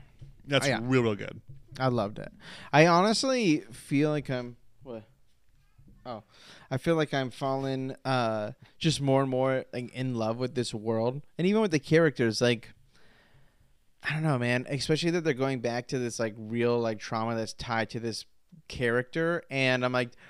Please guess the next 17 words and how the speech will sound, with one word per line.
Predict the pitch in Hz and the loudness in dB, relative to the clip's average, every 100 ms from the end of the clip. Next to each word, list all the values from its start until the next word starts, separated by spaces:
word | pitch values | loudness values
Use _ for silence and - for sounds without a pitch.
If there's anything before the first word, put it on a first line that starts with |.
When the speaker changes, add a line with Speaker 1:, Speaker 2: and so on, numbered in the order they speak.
| - - | -14 0
Speaker 2:
watch | 156 180 - | 2 2 -2
this | 233 202 | -4 -4
show. | - 165 151 147 147 - _ | -2 0 0 0 -6 -16 _
So | 156 | 2
this | 165 175 | 4 4
is | 170 | 4
my | 143 143 | 4 4
prediction | 139 123 - 120 | 4 0 -2 -4
of | |
this | 123 117 | -2 -2
show, | - 107 113 _ _ - _ _ _ _ _ _ _ | -4 -6 -8 _ _ -20 _ _ _ _ _ _ _
that | 120 127 104 | 0 0 2
they | 127 127 135 | 2 4 2
would, | 131 123 117 113 113 _ - - _ _ - - _ - | 4 4 4 0 -4 _ -20 -20 _ _ -20 -20 _ 2
like, | 151 127 - - | 4 4 0 -6
they're | 151 156 160 | 4 6 6
both | 139 147 160 - | 4 4 4 0